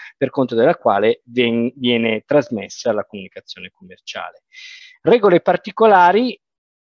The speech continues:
passando invece al B two C, riguardano i rapporti con i consumatori, che sono appunto tutti coloro che agiscono nel quadro al di fuori, diciamo, di attività, eh, professionali o commerciali.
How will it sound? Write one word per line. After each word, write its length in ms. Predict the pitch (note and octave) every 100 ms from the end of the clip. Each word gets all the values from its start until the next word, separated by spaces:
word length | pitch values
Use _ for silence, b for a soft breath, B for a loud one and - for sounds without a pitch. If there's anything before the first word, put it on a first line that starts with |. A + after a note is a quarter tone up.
| _ -
passando 460 | B2+ - D3 C3
invece 240 | A#2+ A#2+ A#2+
al 60 |
B 120 | C3
two 140 | - A#3+
C, 240 | - F3
riguardano 540 | D#3+ D#3+ E3 D#3 F3+ F3+
i 80 | D3+
rapporti 400 | D3 C#3+ C3+ F#3
con 120 | C#3
i 60 |
consumatori, 1000 | B2+ C3+ A#2 C3 A#2+ - F#3+ D3+ G#2+ G2+ _
che 140 | B2
sono 400 | - C#3 B2+ A#2+
appunto 540 | B2 C#3+ B2 A#2+ A2 _ _
tutti 220 | - F3+ -
coloro 340 | F3 D#3 D3
che 120 | -
agiscono 560 | B2+ C3 C3+ A#2+ - C3
nel 240 | C3 A2+
quadro 540 | - C3+ B2+ A#2 B2 C3+
al 180 | C3 B2
di 100 | B2+
fuori, 500 | - F#3+ E3+ A#2 A2
diciamo, 440 | G#2+ B2+ A2+ A2 B B B
di 160 | - B2+ -
attività, 680 | A#2+ B2 A#2 - A#2+ A2+ -
eh, 360 | A#2+ G#2+ G#2
professionali 760 | - G#2 - A#2 - A#2 A2 G2+
o 80 | G2+
commerciali. 800 | - G2 F#2+ - F#2+ E2+ F2+